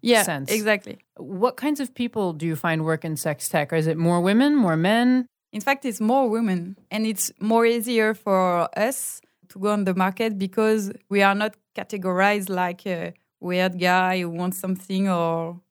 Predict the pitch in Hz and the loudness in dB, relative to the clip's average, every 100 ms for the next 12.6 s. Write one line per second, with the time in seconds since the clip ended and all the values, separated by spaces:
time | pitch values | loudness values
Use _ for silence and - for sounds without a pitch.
0 | _ - 185 185 185 196 - 190 - 220 | _ -6 0 2 2 0 -2 -6 -4 -2
1 | 196 190 202 190 190 180 180 170 175 202 | 0 2 0 2 2 2 0 -2 0 2
2 | 202 196 190 185 180 175 175 180 185 _ | 2 -2 -6 -4 -2 0 2 0 -2 _
3 | _ _ 202 196 190 196 202 196 196 170 | _ _ -8 -6 -2 0 0 -2 -2 0
4 | 190 220 233 - _ _ - 196 190 196 | 0 0 -2 -10 _ _ -4 0 2 4
5 | 233 254 220 214 202 226 240 - 196 196 | 4 4 2 2 2 2 -2 -6 -2 -2
6 | 196 190 - 214 - - 208 233 233 185 | -4 -12 -10 -10 -6 0 2 4 4 4
7 | 180 240 - 285 285 254 247 247 233 233 | 2 0 0 2 2 4 4 6 4 0
8 | _ _ - 185 - 190 202 185 185 226 | _ _ -8 -6 -4 -6 -6 -6 -6 -6
9 | 269 202 190 180 214 208 185 185 247 269 | -4 -2 -2 0 0 2 0 2 2 2
10 | 302 - _ _ - 247 240 247 240 196 | 0 -10 _ _ -8 0 2 0 -4 -4
11 | 180 180 190 _ _ _ _ 170 190 190 | -2 -4 -8 _ _ _ _ -4 0 0
12 | 185 180 175 175 170 170 | 0 -2 -4 -6 -8 -10